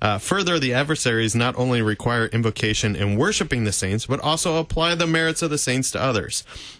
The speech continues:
They make the saints not only intercessors, but also people who make atonement. This cannot be tolerated.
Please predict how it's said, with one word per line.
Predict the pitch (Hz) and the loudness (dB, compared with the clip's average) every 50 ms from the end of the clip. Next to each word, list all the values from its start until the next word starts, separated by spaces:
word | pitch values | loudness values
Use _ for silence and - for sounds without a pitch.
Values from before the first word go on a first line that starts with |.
| _ | _
They | - 101 104 | -2 0 2
make | 101 107 120 139 135 - | 2 2 2 0 0 -2
the | 143 143 | -2 -2
saints | - - 113 107 110 - - | 0 0 0 0 0 0 0
not | 113 107 107 | 0 2 2
only | 107 107 110 104 101 | 2 0 0 0 -2
intercessors, | - - 165 170 170 - 170 156 - - 160 151 - - 160 151 143 - - - - - - - | -2 0 -2 0 0 0 -2 -2 0 0 0 0 0 0 0 -2 -2 -6 -10 -16 -20 -20 -20 -6
but | - 107 104 | -4 0 0
also | 113 127 143 - - 139 131 | 2 0 0 0 0 -2 -2
people | - - - 127 120 - 123 120 117 113 110 107 - | 0 0 0 0 2 2 0 0 0 0 0 -2 -2
who | - 101 110 | -2 0 0
make | 101 98 104 104 98 - - - | 2 2 2 0 0 -4 -6 -4
atonement. | 107 98 - - - 127 139 143 127 110 87 - - - - - - - - - - - _ _ | -4 -4 -4 -2 -2 0 2 2 2 0 0 -2 -6 -12 -14 -14 -18 -20 -20 -20 -20 -20 _ _
This | - 135 139 | 0 0 0
cannot | - - 160 143 139 135 135 143 147 131 | 0 0 0 2 2 2 2 2 0 0
be | 131 131 | -2 -4
tolerated. | 123 - 131 123 123 117 107 101 92 95 - - - | -2 0 0 0 2 0 0 0 -2 -4 -8 -10 -12